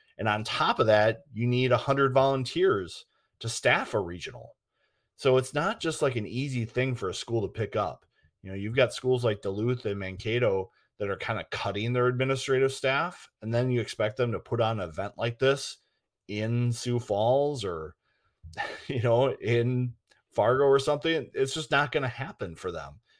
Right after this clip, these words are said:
You have to have a big enough university that can take on and staff one of these events.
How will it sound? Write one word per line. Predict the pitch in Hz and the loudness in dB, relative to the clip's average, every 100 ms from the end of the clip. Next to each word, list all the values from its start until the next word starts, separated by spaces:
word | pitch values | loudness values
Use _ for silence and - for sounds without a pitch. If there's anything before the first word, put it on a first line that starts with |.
| _ | _
You | 110 117 | -2 4
have | 131 156 | 4 4
to | 147 | 2
have | 135 | 4
a | 120 | 2
big | 90 110 | 0 0
enough | 123 113 117 - - _ _ _ | 2 2 2 -2 -18 _ _ _
university | 113 117 104 123 123 98 | -2 0 0 -2 -2 -4
that | 92 | -4
can | - 80 | -6 -12
take | - 120 117 113 | -4 -2 0 0
on | 101 110 | -2 -4
and | 85 73 | -6 -12
staff | - 82 87 113 | -10 -4 -4 -2
one | 131 | -2
of | 135 | -2
these | 139 139 | -2 0
events. | 143 151 175 180 - - | 2 2 0 -4 -12 -18